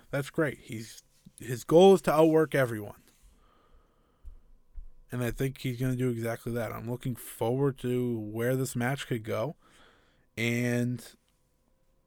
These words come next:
clearly we're gonna get it at a pay-per-view. Will it be the next pay-per-view? I'm not sure.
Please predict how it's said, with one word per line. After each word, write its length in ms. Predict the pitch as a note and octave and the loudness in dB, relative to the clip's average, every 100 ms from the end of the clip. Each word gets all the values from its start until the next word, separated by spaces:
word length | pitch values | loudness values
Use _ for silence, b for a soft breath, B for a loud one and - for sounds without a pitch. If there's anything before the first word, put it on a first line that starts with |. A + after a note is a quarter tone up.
| _ _ _ _ - _ _ - - - - - - - - - - - - - - | _ _ _ _ -20 _ _ -20 -14 -10 -8 -4 -2 -2 -8 -12 -12 -4 -4 -4 -8
clearly 500 | - C3+ D3+ D#3 C#3+ | -4 2 6 6 4
we're 140 | C3 | 2
gonna 280 | A#2+ B2+ A#2 | 0 -2 -2
get 240 | A2 A#2 | -2 -2
it 140 | B2+ - | -2 -4
at 240 | G#2+ A2 A#2+ | 0 2 0
a 100 | G#2+ | -2
pay-per-view. 600 | - A#2+ A2 G#2 A2 G#2 | -4 -4 -6 -10 -8 -2
Will 280 | G#2+ A2+ | -2 0
it 100 | A2 | -2
be 80 | A#2 | -4
the 120 | A2 | -4
next 280 | G#2+ B2+ - | -4 -6 -6
pay-per-view? 540 | - D3 C#3+ D#3 E3 D3 | -2 -2 0 0 0 0
I'm 140 | D3+ | 0
not 160 | E3 E3+ | -4 -4
sure. 340 | - F3+ | 0 0